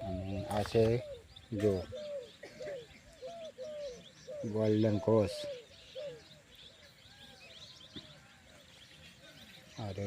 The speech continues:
રોપ આપણે વર્ષોથી શિયાળો વાવીએ છે કોબીજ. જો મિત્રો, આ તો બોક્સ લાવી હતું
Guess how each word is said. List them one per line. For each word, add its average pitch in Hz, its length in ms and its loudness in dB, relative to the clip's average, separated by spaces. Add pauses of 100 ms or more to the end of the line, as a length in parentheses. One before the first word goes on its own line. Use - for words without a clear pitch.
રોપ 104 200 0
આપણે 104 280 0
વર્ષોથી 104 500 2
શિયાળો 107 380 2
વાવીએ 110 360 4
છે 123 60 2 (100)
કોબીજ. 127 300 2 (240)
જો 104 80 -2 (140)
મિત્રો, 95 300 -2
આ 92 100 -4
તો 104 60 -4 (120)
બોક્સ 104 280 -2
લાવી 110 200 2
હતું 143 180 -2